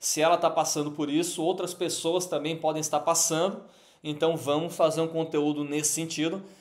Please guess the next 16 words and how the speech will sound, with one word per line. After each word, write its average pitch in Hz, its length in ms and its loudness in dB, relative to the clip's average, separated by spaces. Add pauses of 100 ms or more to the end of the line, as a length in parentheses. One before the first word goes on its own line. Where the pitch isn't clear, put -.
(140)
que 160 100 -6
pode 156 260 2
ajudar 151 340 4
mais 147 280 0
pessoas 156 460 -2
aí 147 180 2
a 151 60 -2
sair 160 280 0
disso", 135 340 -6
né? 135 80 -14 (480)
E 165 80 0
quando 254 260 6
a 247 40 10
gente 247 200 2
tá 233 140 6
nesse 208 580 2